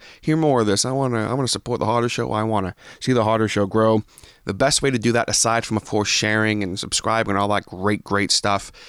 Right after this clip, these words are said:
is checking out the Patreons, patreon dot com forward slash the Hodder Show. We have three different levels that you can subscribe to. We have a one dollar, three dollar, and five dollar. Anything helps, whatever you have, you know, in your,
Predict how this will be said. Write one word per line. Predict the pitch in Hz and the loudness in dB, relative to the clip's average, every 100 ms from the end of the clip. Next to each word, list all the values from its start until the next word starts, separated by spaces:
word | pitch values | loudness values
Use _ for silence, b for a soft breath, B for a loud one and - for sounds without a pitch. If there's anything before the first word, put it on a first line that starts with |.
| B B - | B B -10
is | 98 | -6
checking | - 120 113 | -2 0 0
out | 85 | -2
the | - | -4
Patreons, | 107 101 - 101 98 - | -2 0 0 0 0 -4
patreon | - 123 120 117 110 107 101 | -4 -2 -2 -2 0 0 0
dot | 101 - | 0 0
com | - 98 95 | -2 -2 -2
forward | - 98 98 | -4 -2 -2
slash | - 92 - | -2 -2 -4
the | - | -4
Hodder | 104 101 101 | -2 0 0
Show. | 98 104 98 113 - B B B B - | 0 0 0 -2 -10 B B B B 0
We | 107 | 2
have | 101 - | 2 -4
three | - 113 120 117 - 104 | -4 0 2 2 0 -4
different | 104 107 80 | -4 -2 -2
levels | 101 95 98 98 - - | -2 -2 -4 -2 -4 -4
that | - | -6
you | 95 | -6
can | - 90 90 | -6 -8 -8
subscribe | 95 - - 104 107 | -8 -6 -2 0 0
to. | - 107 | 0 0
We | 92 | 2
have | 92 | 0
a | |
one | 90 95 95 | -2 -2 -2
dollar, | 98 95 | 0 -2
three | 95 98 | -2 -6
dollar, | 95 90 90 | -4 -4 -4
and | 98 101 | -4 -4
five | - 92 90 | -2 -2 -2
dollar. | 92 90 104 156 - B B B B - | 0 0 -2 -6 -14 B B B B -4
Anything | 113 143 147 131 | 0 0 0 0
helps, | 104 107 - - | 0 0 -2 -4
whatever | 104 104 104 | -2 0 0
you | 98 | 0
have, | 101 101 95 - | 0 -2 -4 -6
you | 95 | -4
know, | 95 95 | -4 -6
in | 92 | -8
your, | 92 87 92 | -8 -8 -10